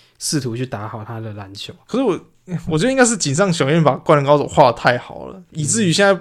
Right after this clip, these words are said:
Speaker 2: 普罗大众很难去接受其他篮球漫画，你懂吗？
Speaker 1: 我懂。
Speaker 2: 对，就是开山鼻祖就是他，可是他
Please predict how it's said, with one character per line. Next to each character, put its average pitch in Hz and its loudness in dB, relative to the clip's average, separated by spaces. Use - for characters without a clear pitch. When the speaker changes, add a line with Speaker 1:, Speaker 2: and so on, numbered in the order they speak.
Speaker 2:
普 - -8
罗 123 -2
大 147 6
众 151 0
很 123 -4
难 123 -4
去 156 -2
接 143 2
受 135 4
其 127 -6
他 131 6
篮 123 -2
球 120 -6
漫 120 -4
画， 117 -8
你 117 -12
懂 117 -12
吗？ 104 -8
Speaker 1:
我 135 -6
懂。 110 -10
Speaker 2:
对， 143 4
就 233 0
是 254 2
开 226 8
山 214 8
鼻 165 -4
祖 165 -4
就 156 -2
是 151 -4
他， 127 4
可 127 -4
是 160 2
他 202 6